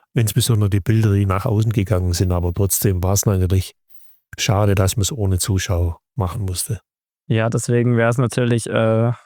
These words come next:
Speaker 1: Und das ist zumindest ein Argument auch für, für die, für, für Oberstdorf, auch ohne jetzt irgendwie was sagen zu wollen. Da steht man auch nicht zu, ja.
Speaker 2: Aber da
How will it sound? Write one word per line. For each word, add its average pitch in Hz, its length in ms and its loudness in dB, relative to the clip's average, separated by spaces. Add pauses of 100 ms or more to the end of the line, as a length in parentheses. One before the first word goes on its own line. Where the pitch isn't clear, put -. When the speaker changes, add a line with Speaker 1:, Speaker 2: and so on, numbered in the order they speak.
(360)
Speaker 1:
Und 131 160 -6
das 117 100 0
ist - 80 -4
zumindest 117 420 2
ein 101 180 0
Argument 101 520 -2
auch 92 200 -2
für, 95 240 -10
für 98 200 -8
die, 87 360 -8 (240)
für, - 300 -4 (520)
für - 120 -20
Oberstdorf, 107 880 -2
auch 107 100 0
ohne 123 240 2
jetzt 107 320 0
irgendwie 107 440 2
was 92 220 0
sagen 95 320 -2
zu 92 140 -6
wollen. 87 200 -6
Da 87 100 -4 (380)
steht 104 220 -12
man 90 100 -8
auch 85 80 -8
nicht 85 180 -12
zu, 95 240 -12
ja. 90 100 -6 (960)
Speaker 2:
Aber 107 260 0
da 113 320 2